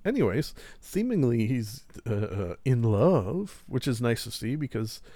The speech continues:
uh, uh, you know, he's someone who, uh, I've enjoyed not only his content but his personality, and seems like a nice person. So it's nice to be nice to the nice, as we have mentioned once or twice.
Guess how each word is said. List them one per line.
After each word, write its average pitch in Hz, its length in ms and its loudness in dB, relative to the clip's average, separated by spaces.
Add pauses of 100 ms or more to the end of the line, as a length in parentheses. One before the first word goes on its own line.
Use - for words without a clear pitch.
(280)
uh, 107 200 -2
uh, 190 120 -2
you 233 140 -6
know, 110 160 -2
he's 139 560 -2 (480)
someone 170 440 0
who, 151 300 -2
uh, 123 180 2 (100)
I've 131 200 2
enjoyed 127 640 2
not 127 160 0
only 131 200 2
his 123 80 -4
content 147 480 -2
but 131 100 -4
his 123 100 -2
personality, 147 640 -4
and 147 100 -4
seems 156 220 -6
like 147 120 -2
a 151 40 -4
nice 151 200 -4
person. 196 460 -6
So 165 300 -4 (260)
it's - 220 -8
nice 190 320 -2
to - 100 -6
be 101 140 -6
nice 82 200 -8
to 80 120 -10
the 87 120 -6
nice, 190 300 0
as 104 100 -2
we 95 180 0
have 90 180 -4
mentioned 120 460 -2
once - 180 -8
or 78 60 -14
twice. - 720 -6